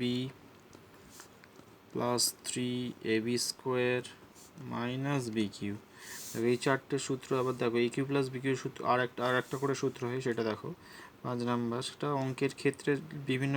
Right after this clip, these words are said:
ক্ষেত্রে বিভিন্ন রকম প্রয়োগ করতে হয়। তাহলে এ কিউ প্লাস বি কিউ এর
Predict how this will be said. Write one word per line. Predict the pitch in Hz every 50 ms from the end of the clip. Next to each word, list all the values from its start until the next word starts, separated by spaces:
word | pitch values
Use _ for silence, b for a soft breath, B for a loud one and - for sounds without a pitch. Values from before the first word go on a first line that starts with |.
| 135
ক্ষেত্রে | - 143 - 139 139 127 131
বিভিন্ন | 127 127 135 135 131
রকম | 131 131 135 131 131
প্রয়োগ | 139 135 135 127 -
করতে | 135 127 - - 131 123
হয়। | 127 151 B B B B B B B B -
তাহলে | - 117 113 113 113
এ | 113 -
কিউ | - 139 135 -
প্লাস | 139 135 123 123 120
বি | 123 123 -
কিউ | - 131 131
এর | 123